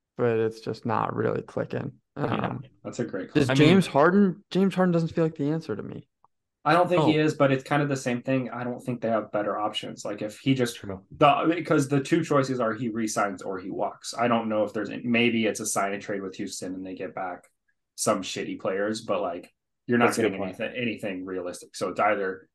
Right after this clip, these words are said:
Speaker 2: keep James Harden or lose James Harden. And I think you wanna keep him at that point, but, ugh,
Speaker 3: That's a
Speaker 2: God.
Speaker 3: fair point. 'Cause it's really trade James Harden, build around Tyrese and Joel. But
Speaker 1: Mm.
Speaker 3: they, I don't know if they can trade James Harden. But also,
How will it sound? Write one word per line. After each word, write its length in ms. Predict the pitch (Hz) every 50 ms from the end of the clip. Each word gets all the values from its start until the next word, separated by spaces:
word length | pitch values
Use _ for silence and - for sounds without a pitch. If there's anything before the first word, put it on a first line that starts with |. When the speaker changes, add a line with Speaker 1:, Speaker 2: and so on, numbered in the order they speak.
| _
Speaker 2:
keep 260 | _ - 127 120 113 113
James 220 | 117 107 104 104
Harden 320 | 110 113 104 98 101 95
or 160 | - 101 98 -
lose 200 | 90 90 92 -
James 240 | - 101 101 - -
Harden. 280 | 110 113 120 117 117
And 220 | 110 104 107 - - -
I 80 | - 120
think 260 | - - 120 117 -
you 100 | - 101
wanna 220 | 95 95 90 87 -
keep 240 | - - - -
him 220 | - - 127 131 - -
at 160 | - - - -
that 200 | - - - -
point, 220 | 123 123 135 131
but, 220 | - 110 - - _ _ _ -
ugh, 180 | 127 120 113 107
Speaker 3:
That's 200 | 127 120 110 -
a 40 | 120
Speaker 2:
God. 80 | 110 -
Speaker 3:
fair 140 | 113 104 101
point. 240 | - 101 - - - _ _ _ _ -
'Cause 120 | 151 147
it's 180 | 156 151 147 151
really 260 | 165 170 160 147 123 113
trade 360 | - - - - 120 113 110
James 240 | 113 110 101 98 101
Harden, 460 | 107 98 95 95 92 95 98 - - _ _ _ _ _ _ _ _ _ _ _
build 180 | - 113 107 101
around 240 | 101 101 98 95 95
Tyrese 460 | - 104 95 92 95 92 92 - -
and 180 | 92 90 - -
Joel. 460 | - 98 90 90 87 87 90 - _ _ _ _ _ _ _ _ _ _ -
But 220 | - - - - -
Speaker 1:
Mm. 280 | 156 151 151 143 143 _ _ _ _ _ _ _
Speaker 3:
they, 200 | - 107 101 98 -
I 100 | 101 104
don't 140 | 104 98 98
know 80 | 92
if 100 | 92 95
they 100 | - 90
can 300 | - - - 87 - 92
trade 220 | - - 87 85 -
James 220 | 87 90 87 -
Harden. 180 | 95 92 92 95
But 100 | 120 -
also, 380 | 151 151 151 147 127 117 -